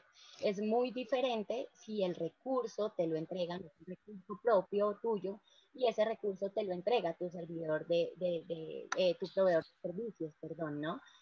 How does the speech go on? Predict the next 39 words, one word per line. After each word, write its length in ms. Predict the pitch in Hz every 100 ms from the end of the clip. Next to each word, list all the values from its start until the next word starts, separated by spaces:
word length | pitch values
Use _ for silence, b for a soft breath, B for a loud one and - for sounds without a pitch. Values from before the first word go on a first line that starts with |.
| b -
Y 140 | 208
si 160 | 202 165
ya 360 | 175 170 - 214
ese 240 | 208 202
recurso 420 | 220 - 180 190
te 80 | 214
lo 100 | 214
entrega 560 | 190 170 175 160 185 -
y 220 | - 202 180
ellos 260 | 165 185
no 320 | 208 214 220 214
tienen 360 | 233 220 214 214
este 420 | 208 214 214 -
certificado 720 | - 202 - 190 175 - 170 170
digital 440 | 190 196 214 170
generado, 520 | 175 202 220 214 214 -
pues 160 | 180
sí, 260 | - 185 180 _ _ -
probablemente 800 | 220 202 190 196 220 208 196 196
podría 480 | - 180 170 165 160
existir 380 | - 180 -
un 100 | 165
problema 540 | 160 180 214 208 208 262 b b _
si 80 | 208
vamos 340 | 185 170 170
a 60 | 190
ingresar 520 | 190 175 165 160 160
o 60 | 190
vamos 320 | 175 156 170
a, 200 | 185 185
a 140 | 190 -
querer 220 | 175 156
acceder 380 | 156 196 165 156
a 40 |
alguna 340 | 165 175 175
red 220 | 170 185 170
donde 240 | 175 175 170
se 80 |
esté 420 | 175 - 151 151